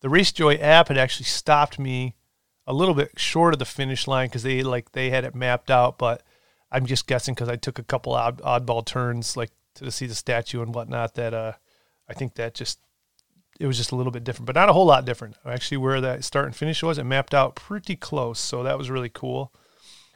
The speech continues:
And then after the race was done, after the run was done, everybody came in,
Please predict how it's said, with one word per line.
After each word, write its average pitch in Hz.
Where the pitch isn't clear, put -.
And 160
then 180
after 202
the 180
race 170
was 147
done, 180
after 180
the 151
run 165
was 147
done, 175
everybody 156
came 151
in, 175